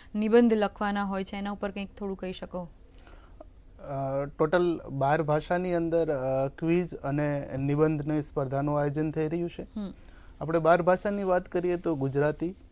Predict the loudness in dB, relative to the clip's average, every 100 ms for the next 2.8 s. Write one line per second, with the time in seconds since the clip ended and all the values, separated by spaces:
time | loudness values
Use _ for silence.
0 | -14 -6 -2 0 -2 -2 -6 -8 -16 -8
1 | -4 -4 -4 -6 -10 -20 -20 -20 -20 -20
2 | -20 -8 0 2 4 2 2 -4